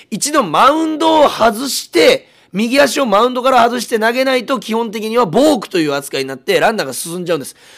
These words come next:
なんで、マウンドから、えー、右足を外して一塁に投げるこのスピード、ターンの速さが問われるのが牽制の一つの醍醐味、右ピッチャー。そしてもう一つが、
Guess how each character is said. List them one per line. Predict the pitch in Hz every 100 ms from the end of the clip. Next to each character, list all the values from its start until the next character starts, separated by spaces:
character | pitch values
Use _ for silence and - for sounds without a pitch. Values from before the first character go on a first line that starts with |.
| - -
な | 262
ん | 269 247
で、 | 226 - _
マ | 180 208
ウ | 247
ン | 247
ド | 247
か | 254
ら、 | 254 202 - _
え | 160 175
ー、 |
右 | 180 208
足 | 220 208
を | 175
外 | 160 196 233
し |
て | 226
一 | 202
塁 | 247
に | 202
投 | 196
げ | 226
る | 196
こ | 214
の |
ス | 180 -
ピ | - 311
ー |
ド、 | 302 269
タ | -
ー | 320 302
ン | 277
の |
速 | 226 254
さ | 240 226
が | 214
問 | 220
わ | 226
れ |
る | 214
の | 240
が | 269 - - _ -
牽 | 185 175
制 | - 156
の | 175
一 | -
つ | 170
の | 170
醍 | 143 143
醐 | 135
味、 | 123
右 | 139 165
ピ | 165
ッ | 143
チ | 131
ャ |
ー。 | 120 - _
そ | -
し | 226
て | 294
も | 262
う | 285
一 | 294
つ | 226
が、 | 185 123